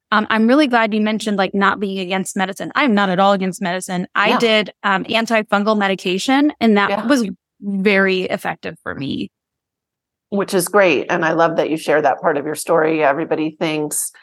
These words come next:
Speaker 2: I, it's like, I, I, I take thyroid hormone, and, and I don't look at that as a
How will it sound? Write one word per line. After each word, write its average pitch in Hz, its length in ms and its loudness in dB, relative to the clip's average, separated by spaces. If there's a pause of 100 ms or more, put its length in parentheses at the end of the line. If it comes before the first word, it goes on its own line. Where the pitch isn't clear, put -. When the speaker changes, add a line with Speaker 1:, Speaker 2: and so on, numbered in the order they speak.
(300)
Speaker 2:
I, 262 200 4
it's 240 240 2
like, 233 180 2
I, 190 240 4
I, 208 200 2 (300)
I 254 140 2
take 330 300 -4
thyroid 226 560 2 (100)
hormone, 135 640 -4
and, 151 260 -2
and 160 160 0
I 165 80 2
don't 196 240 2
look 202 160 0
at 226 80 -4
that 185 140 4
as 180 120 0
a - 100 -2